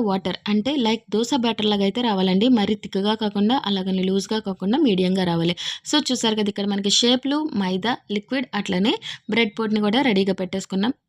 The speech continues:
ఇప్పుడు స్టవ్ పైన కడాయి పెట్టేసి, డీప్ ఫ్రైకి సరిపడా ఆయిల్ పెట్టేసుకొని, స్టవ్ ఆన్ చేసేసుకొని, ఆయిల్ బాగా హీట్ అయిన తర్వాత, మనం already రెడీ చేసి పెట్టుకున్న షేపుల్ని మైదా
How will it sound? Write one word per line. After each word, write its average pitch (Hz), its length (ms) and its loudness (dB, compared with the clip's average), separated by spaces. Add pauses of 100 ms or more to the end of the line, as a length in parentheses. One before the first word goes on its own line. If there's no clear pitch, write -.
ఇప్పుడు 175 200 -4
స్టవ్ 180 300 0
పైన 240 140 2 (340)
కడాయి 202 260 0
పెట్టేసి, 208 400 -2
డీప్ 196 180 2
ఫ్రైకి 196 240 -4
సరిపడా 180 340 -2
ఆయిల్ 220 180 -2
పెట్టేసుకొని, 208 540 -2
స్టవ్ 196 180 -2
ఆన్ 208 160 2
చేసేసుకొని, 196 480 0 (540)
ఆయిల్ 294 280 4
బాగా 226 320 4
హీట్ 226 200 4
అయిన 220 160 0
తర్వాత, 190 240 0 (100)
మనం 214 240 0
already 190 280 0 (100)
రెడీ 196 260 4
చేసి - 220 -2
పెట్టుకున్న 214 460 -2 (120)
షేపుల్ని 185 480 0 (560)
మైదా 220 320 2